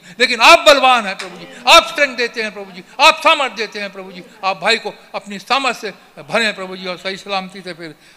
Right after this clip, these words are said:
उसके बाद प्रभु जी चार तारीख को हमारे बीच में आने का फजल दीजिए।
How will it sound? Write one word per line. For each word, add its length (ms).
उसके 160
बाद 260
प्रभु 320
जी 120
चार 220
तारीख 300
को 100
हमारे 180
बीच 220
में 100
आने 180
का 120
फजल 180
दीजिए। 380